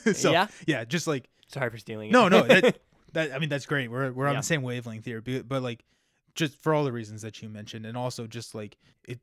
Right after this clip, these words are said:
Speaker 1: it's a very tragic story. Like, Gollum, I
Speaker 2: It
Speaker 1: think, is a
Speaker 2: is,
Speaker 1: very
Speaker 2: yeah.
Speaker 1: tragic story 'cause you, like, you can almost, like, parallel Gollum with, like, addiction. Um,
Speaker 2: Oh, yeah.
Speaker 1: from,
Speaker 2: Yeah.
Speaker 1: like, you know, like, people ruin their lives over shiny stuff. Like,
Speaker 2: Yeah.
Speaker 1: as, a, that's a
Speaker 2: That's a good
Speaker 1: metaphor,
Speaker 2: point.
Speaker 1: right? But,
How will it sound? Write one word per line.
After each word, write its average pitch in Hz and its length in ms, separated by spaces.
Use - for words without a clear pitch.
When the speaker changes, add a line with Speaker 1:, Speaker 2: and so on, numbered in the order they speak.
Speaker 1:
it's - 140
a 131 40
very 175 180
tragic - 500
story. - 400
Like, 123 140
Gollum, 139 280
I 120 40
Speaker 2:
It 123 60
Speaker 1:
think, 139 140
is 131 60
a 120 40
Speaker 2:
is, 110 40
Speaker 1:
very 127 140
Speaker 2:
yeah. - 60
Speaker 1:
tragic 117 340
story 110 240
'cause 120 160
you, 123 140
like, 120 220
you 135 80
can 147 100
almost, 165 220
like, 107 260
parallel 131 540
Gollum 110 420
with, 107 240
like, 107 320
addiction. 113 540
Um, 110 280
Speaker 2:
Oh, 127 140
yeah. 117 200
Speaker 1:
from, 131 180
Speaker 2:
Yeah. 110 40
Speaker 1:
like, 113 240
you 135 80
know, 113 160
like, 110 160
people 180 260
ruin 165 260
their 143 140
lives 123 420
over 110 380
shiny 110 340
stuff. - 220
Like, 110 200
Speaker 2:
Yeah. 113 240
Speaker 1:
as, 127 160
a, - 20
that's 117 160
a - 80
Speaker 2:
That's 113 220
a - 20
good 117 60
Speaker 1:
metaphor, 135 320
Speaker 2:
point. 101 100
Speaker 1:
right? 113 220
But, 135 240